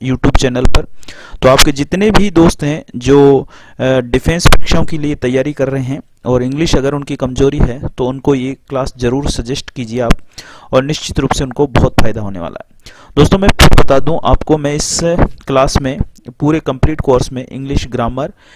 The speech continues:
के साथ साथ vocab का भी पूरा part पढ़ाऊंगा।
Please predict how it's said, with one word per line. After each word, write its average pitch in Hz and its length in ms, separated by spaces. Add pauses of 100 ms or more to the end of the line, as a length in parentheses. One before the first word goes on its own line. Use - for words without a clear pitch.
(140)
के 139 100
साथ 165 160
साथ 185 280
vocab 147 920
का 143 100
भी 135 180
पूरा 139 280
part 131 260
पढ़ाऊंगा। 120 480